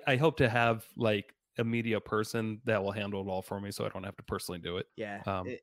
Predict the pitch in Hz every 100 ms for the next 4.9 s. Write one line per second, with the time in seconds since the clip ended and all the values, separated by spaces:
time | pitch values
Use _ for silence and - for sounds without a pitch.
0 | - 127 123 - 127 117 - 120 - 110
1 | 104 113 107 - 98 95 92 98 92 95
2 | _ - 131 - 113 120 - 139 139 123
3 | 117 104 - - _ - 113 104 98 139
4 | 156 185 170 - 143 - 139 156